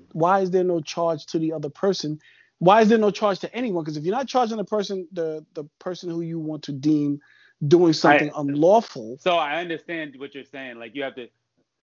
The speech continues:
Speaker 2: like, you're
Speaker 1: I'm
Speaker 2: making a
Speaker 1: trying to
Speaker 2: nuanced
Speaker 1: draw the
Speaker 2: argument,
Speaker 1: line.
Speaker 2: you're
Speaker 1: Yeah, I'm
Speaker 2: being
Speaker 1: trying to,
Speaker 2: glib.
Speaker 1: yeah, I'm trying to
Speaker 2: Yo,
Speaker 1: make it
Speaker 2: all right,
Speaker 1: clear.
Speaker 2: so here's the thing. I, let, let me just, can I try to say it a different way? Like, what you're saying is, is that, so if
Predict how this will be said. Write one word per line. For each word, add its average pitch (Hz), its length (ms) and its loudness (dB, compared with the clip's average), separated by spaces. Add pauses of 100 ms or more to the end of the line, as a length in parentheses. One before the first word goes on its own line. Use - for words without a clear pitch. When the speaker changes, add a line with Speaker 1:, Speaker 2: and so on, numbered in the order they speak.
Speaker 2:
like, 131 160 -14
you're 196 120 2
Speaker 1:
I'm 214 100 4
Speaker 2:
making 214 140 0
a - 40 -2
Speaker 1:
trying 294 240 2
to 262 60 0
Speaker 2:
nuanced 208 100 -2
Speaker 1:
draw 233 180 0
the 220 60 2
Speaker 2:
argument, 214 200 -2
Speaker 1:
line. 214 180 0
Speaker 2:
you're 202 80 -2
Speaker 1:
Yeah, 202 60 0
I'm 202 40 -4
Speaker 2:
being - 80 -8
Speaker 1:
trying 240 140 -6
to, 214 60 -8
Speaker 2:
glib. 123 220 -8
Speaker 1:
yeah, 196 100 -6
I'm 185 80 -10
trying 214 200 -10
to 202 60 -6
Speaker 2:
Yo, 160 60 0
Speaker 1:
make 156 40 -2
it 151 60 -4
Speaker 2:
all 156 80 -4
right, 165 120 -8
Speaker 1:
clear. 165 120 -8
Speaker 2:
so 160 40 -8
here's 175 140 -12
the 165 100 -16
thing. 156 340 -14
I, 143 120 -14 (160)
let, 143 220 -16
let 147 100 -14
me 156 100 -8
just, 139 180 -12 (200)
can 131 100 -12
I 131 60 -8
try 135 240 -6
to - 60 -16
say 143 80 -8
it 131 80 -10
a 127 120 -10
different 127 280 -14
way? 135 180 -2
Like, 120 200 -6
what 139 140 -4
you're 147 100 -2
saying 131 360 -6
is, 117 180 -12
is 113 140 -20
that, 113 200 -4 (340)
so 147 180 -2
if 147 160 -2